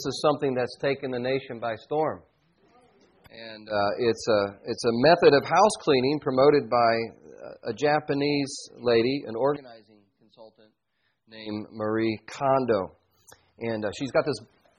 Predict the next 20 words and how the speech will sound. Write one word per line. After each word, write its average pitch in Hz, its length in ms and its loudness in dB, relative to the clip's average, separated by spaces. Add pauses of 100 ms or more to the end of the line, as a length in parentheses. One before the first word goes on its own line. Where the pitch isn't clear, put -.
(120)
show 208 100 2
on 131 280 6
Netflix, 147 460 -6
and 117 120 -10
we've 117 220 -8
seen 131 160 -6
a 113 60 -10
couple 107 400 -8
of - 80 -12
episodes 107 580 -6
in 104 140 -8
our 104 200 -4
house. 120 360 -20
And 104 100 -20 (380)
in 170 120 0
this 196 240 6
show, 190 160 4
she 156 160 -4
goes 156 320 4
into 143 240 -20